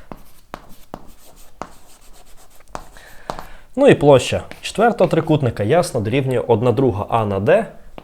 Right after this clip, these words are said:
на синус сто вісімдесят градусів мінус альфа, але з тих же причин, що і тут, запишемо просто синус альфа.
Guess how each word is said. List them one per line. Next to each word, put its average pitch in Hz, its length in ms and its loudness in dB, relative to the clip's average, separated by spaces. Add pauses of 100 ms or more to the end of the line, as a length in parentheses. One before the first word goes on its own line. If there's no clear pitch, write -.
(1500)
на 131 140 4
синус 131 560 2
сто - 280 -2
вісімдесят 120 640 2
градусів 107 420 0
мінус 101 280 -2
альфа, 214 380 6
але 139 280 8
з - 100 -2
тих 156 240 6
же 120 120 2
причин, 120 440 2
що - 160 0
і 113 60 2
тут, 190 220 0
запишемо 110 460 0
просто 127 320 0
синус 98 380 -6
альфа. - 280 -14